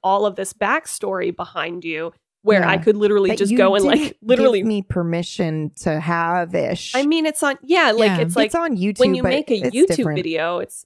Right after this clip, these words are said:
Speaker 1: yeah, it's not like, "Okay, now I require all of my new friends to go and find out every detail about my life that I decided to share three years ago."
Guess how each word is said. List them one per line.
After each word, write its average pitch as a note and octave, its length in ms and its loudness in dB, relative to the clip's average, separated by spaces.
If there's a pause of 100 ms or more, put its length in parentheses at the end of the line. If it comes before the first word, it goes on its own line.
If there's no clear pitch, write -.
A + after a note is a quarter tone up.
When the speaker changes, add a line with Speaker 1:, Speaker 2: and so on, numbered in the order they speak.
Speaker 1:
yeah, C4 300 2
it's G3+ 180 -4
not A3+ 160 2
like, G#3 300 0
"Okay, G#3+ 480 0
now G#3 280 0
I F#3+ 80 0
require F#3+ 520 -4
all F#3+ 200 -2
of F#3 140 -6
my F#3+ 140 -4
new F#3+ 180 -4
friends G3+ 440 -2
to G#3+ 80 -6
go F#3 200 -2
and F#3 100 -6
find F#3 240 -6
out F3+ 220 -6
every F#3 260 -6
detail G3+ 420 -4
about F3+ 260 -4
my F3 100 -4
life E3+ 340 -4
that E3+ 140 -8
I E3 100 -4
decided F3 480 -6
to F3+ 80 -10
share F3 220 -4
three F3 220 -12
years E3+ 260 -8
ago." F#3 320 -6